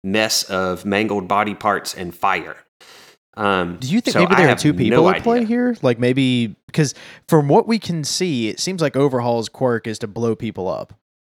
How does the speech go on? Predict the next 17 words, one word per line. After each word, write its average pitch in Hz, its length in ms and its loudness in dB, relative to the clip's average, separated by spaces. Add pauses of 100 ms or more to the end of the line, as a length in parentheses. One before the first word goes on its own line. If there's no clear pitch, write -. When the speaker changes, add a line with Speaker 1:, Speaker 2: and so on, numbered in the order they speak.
(160)
Speaker 2:
So 131 100 0
I 160 120 2
just 262 160 -4
wonder 151 260 2
if 113 160 0 (320)
maybe 135 220 0
there's 117 180 -2
someone 143 220 -2
else 127 120 0
on 127 120 -4
his 104 100 -8
team 156 380 -8
that's 104 160 -8
healing 143 280 -4
folks 143 300 -4
up, 143 300 0
or, 95 340 -4